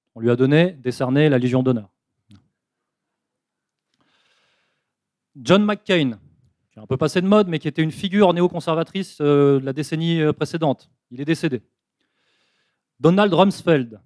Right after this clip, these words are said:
c'est un néoconservateur, c'était le doctrinaire de la, de la guerre sans fin, de la, de la destruction du Proche-Orient. C'est un ancien P D G de Gilead et de Pfizer, à l'origine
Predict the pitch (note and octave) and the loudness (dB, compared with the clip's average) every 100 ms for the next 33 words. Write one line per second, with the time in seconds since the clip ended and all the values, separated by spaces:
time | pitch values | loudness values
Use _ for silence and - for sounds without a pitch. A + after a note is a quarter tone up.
0 | _ _ _ _ _ _ _ _ _ _ | _ _ _ _ _ _ _ _ _ _
1 | _ _ _ _ _ _ _ _ _ _ | _ _ _ _ _ _ _ _ _ _
2 | - - C3+ B2+ B2+ B2 A#2+ - _ D3 | -20 -16 -12 -6 -4 -4 -6 -12 _ 0
3 | B2+ E3+ E3 D#3 D#3 D3 C#3+ G#3+ - D3 | 4 6 4 0 2 2 2 0 0 0
4 | C#3+ F#3+ - F3+ F3+ G3+ E3 D3+ D3 C#3+ | 2 0 -2 -6 0 0 0 0 2 2
5 | C#3+ C3+ B2+ C3 B2+ F3 - D#3+ - E3 | 0 0 -2 -2 0 -2 -4 -10 -8 -6
6 | F3+ G3+ C3+ C3 B2+ B2 B2 B2 A#2+ E3+ | -6 -4 -2 0 -2 -4 -6 -4 -2 -2
7 | - E3+ - F3 C#3+ C#3+ - C3+ C#3 D#3 | -4 -10 -6 -6 -4 -6 -2 -2 0 -2
8 | G3 - C3+ C#3+ E3 F#3 - F#3+ F3+ E3+ | -2 -8 -8 -2 0 0 -2 -2 0 0
9 | E3 E3+ C3+ C#3 E3+ F3+ F3+ D#3 - F#3 | 2 0 0 -4 0 4 4 0 0 2
10 | F3 - D#3+ C#3 D#3 F#3 _ _ _ _ | 2 -2 -8 -6 -6 -8 _ _ _ _
11 | _ _ _ _ _ _ _ _ _ _ | _ _ _ _ _ _ _ _ _ _
12 | - D3+ F3 F#3+ D#3+ G#3+ A3 | 0 4 4 4 4 4 4